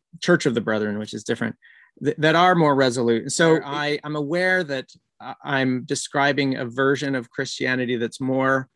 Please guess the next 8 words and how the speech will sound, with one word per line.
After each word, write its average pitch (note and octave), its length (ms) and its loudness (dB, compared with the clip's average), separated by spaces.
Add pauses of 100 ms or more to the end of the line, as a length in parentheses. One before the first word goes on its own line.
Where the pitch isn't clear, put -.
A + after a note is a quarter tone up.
(720)
I C3 60 -6
don't B2 100 -4
know, A2+ 100 -4
ex-, - 280 -12 (100)
extreme, C3+ 560 2
more C#3+ 400 4
discipleship B2 680 -2
oriented, C#3+ 600 0